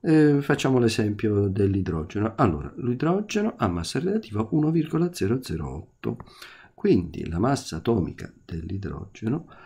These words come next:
vale uno virgola zero zero otto U.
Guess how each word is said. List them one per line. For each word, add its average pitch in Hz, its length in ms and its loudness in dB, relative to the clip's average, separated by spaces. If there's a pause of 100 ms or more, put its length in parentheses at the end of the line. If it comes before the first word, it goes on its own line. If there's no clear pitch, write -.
(200)
vale 95 840 -4
uno 117 540 0 (180)
virgola 110 560 -2 (100)
zero 95 460 -2
zero 85 600 -6 (1000)
otto - 760 -6 (1300)
U. 151 420 4